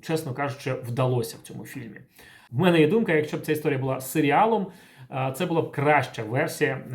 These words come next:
е, цієї історії. Тому що воно б дало нам можливість розкрити все на максимум. А, знаєте, спочатку тебе це захоплює, перша частина, там дуже динамічно, класно, але таке відчуття, що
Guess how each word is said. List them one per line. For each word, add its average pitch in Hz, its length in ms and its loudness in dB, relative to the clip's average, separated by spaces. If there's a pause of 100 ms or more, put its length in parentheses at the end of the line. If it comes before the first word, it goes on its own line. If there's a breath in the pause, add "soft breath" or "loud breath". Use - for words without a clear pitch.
е, 113 40 -6
цієї 123 380 -2
історії. 120 460 -4 (160)
Тому 165 200 0
що - 400 0
воно 160 180 0
б 143 40 -2
дало 147 180 6
нам 135 100 -2
можливість 160 520 0
розкрити 165 960 0
все 151 640 0
на 131 140 -2
максимум. 127 640 -4 (680 loud breath)
А, 139 320 4
знаєте, 190 300 0
спочатку 196 720 0
тебе 165 300 0
це 170 160 -2
захоплює, 139 840 -4 (380)
перша 143 300 0
частина, 143 520 -4 (440)
там 110 340 -8
дуже 131 280 2
динамічно, 131 500 0
класно, 151 380 -2
але 208 320 4 (160 loud breath)
таке 185 680 2
відчуття, 175 300 -2
що - 300 -2